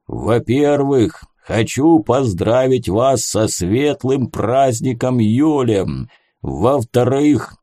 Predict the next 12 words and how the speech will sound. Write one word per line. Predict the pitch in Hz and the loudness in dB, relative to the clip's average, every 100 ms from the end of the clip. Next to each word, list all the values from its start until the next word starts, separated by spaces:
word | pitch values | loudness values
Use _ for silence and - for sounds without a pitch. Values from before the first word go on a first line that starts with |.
| - | -16
выразить | - - 135 165 156 139 151 - | -10 0 2 4 4 2 0 0
свою | - 135 143 | -2 0 0
надежду | 135 127 117 139 135 113 101 98 | 0 -2 -2 0 0 0 0 0
на | 95 | -2
то, | - 110 131 147 117 - _ | -4 -2 0 0 0 -4 _
что | - - - 110 | -16 -8 0 0
следующий | - - 120 143 139 147 117 - 131 | 0 -2 -2 0 2 0 0 -4 -2
год | 110 120 143 123 98 | 0 0 0 -2 -4
будет | - 151 135 143 - - | 0 2 2 0 -2 -4
не | 113 135 | -2 -2
хуже | - 151 170 143 151 | -2 0 0 0 0
этого, | 151 143 120 110 104 90 110 | 0 -2 -2 0 0 -2 -4